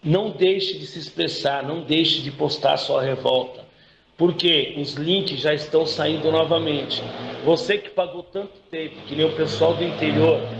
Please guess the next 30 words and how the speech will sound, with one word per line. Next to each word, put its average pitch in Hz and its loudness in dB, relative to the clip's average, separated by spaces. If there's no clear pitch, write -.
que 151 -8
sempre 185 0
foi 175 0
mais 175 -2
atuante 170 0
do 165 -8
que 170 -10
o 156 -4
pessoal 151 0
da 143 -8
capital, 147 0
é, 143 2
o 151 4
amor 170 4
é 202 4
igual, 165 2
mas 139 -10
o 147 -6
interesse 160 -2
de 151 -10
vocês 151 -6
são 151 0
maior, 147 0
porque 135 -12
os 131 -8
caras 147 0
que - -12
tá 147 0
na 147 -4
capital, 151 0